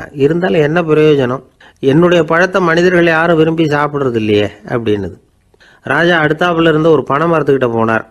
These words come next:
"நான் நல்லா உயரமா தான் வளர்ந்துருக்கிறேன், மத்த மரங்கள்லாம் என்னை வந்து அண்ணாந்து தான் பார்க்கணும்,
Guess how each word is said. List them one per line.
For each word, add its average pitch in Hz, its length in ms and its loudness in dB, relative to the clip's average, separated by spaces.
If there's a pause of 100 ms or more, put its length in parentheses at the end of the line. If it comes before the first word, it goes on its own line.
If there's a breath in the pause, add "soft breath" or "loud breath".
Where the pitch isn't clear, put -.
(120)
"நான் 127 180 -2
நல்லா 143 380 0
உயரமா 165 440 0
தான் 165 200 0
வளர்ந்துருக்கிறேன், 147 580 0 (720 soft breath)
மத்த 135 280 -2
மரங்கள்லாம் 160 560 2
என்னை 151 200 0
வந்து 151 200 -2
அண்ணாந்து 147 460 0
தான் 151 140 0
பார்க்கணும், 135 600 -2